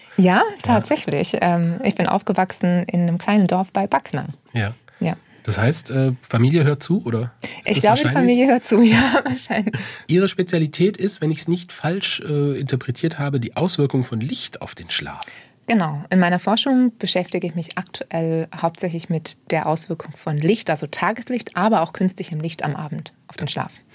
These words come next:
Speaker 2: Das ist sehr spannend, da wollen wir auf jeden Fall noch drüber sprechen. Ähm, äh, wenn man jetzt so im Schlaflabor arbeitet, können Sie uns
Speaker 1: Mhm.
Speaker 2: da mal kurz mitnehmen zu Ihrer
Speaker 1: Mhm.
Speaker 2: Arbeit? Was machen Sie da genau? Wie, wie sieht das da aus?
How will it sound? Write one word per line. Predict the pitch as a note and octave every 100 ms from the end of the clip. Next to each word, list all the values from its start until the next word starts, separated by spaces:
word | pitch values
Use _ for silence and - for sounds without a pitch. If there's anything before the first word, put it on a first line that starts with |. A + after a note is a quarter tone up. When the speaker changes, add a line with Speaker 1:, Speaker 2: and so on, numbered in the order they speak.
| -
Speaker 2:
Das | G2+ -
ist | -
sehr | G2+
spannend, | A2 - B2+ B2
da |
wollen | F#2+ A2
wir | G#2+
auf | -
jeden | B2+
Fall | A#2+
noch | A2+
drüber | A2
sprechen. | G#2+ A2 A#2+ C#3+ - - -
Ähm, | - A#2 A2+ A2+ A#2 -
äh, | - - - _ _ _
wenn | - A#2+
man | C3+
jetzt | C3 C3
so | - B2+ B2
im | - A#2 A2
Schlaflabor | - A2+ B2 G#2 E2 D#2
arbeitet, | - F#2 -
können | B2
Sie | C#3
uns | D#3+
Speaker 1:
Mhm. |
Speaker 2:
da | B2+
mal | C3
kurz | - D3 -
mitnehmen | B2+ - F2 F2+
zu | -
Ihrer | E3+
Speaker 1:
Mhm. | F3
Speaker 2:
Arbeit? | G2+ G#2
Was | -
machen | C#3 -
Sie | G#2
da | F2 -
genau? | - D2 -
Wie, | - A#2
wie | B2+
sieht | C3
das | - -
da | A2+
aus? | F2+ D#2+ -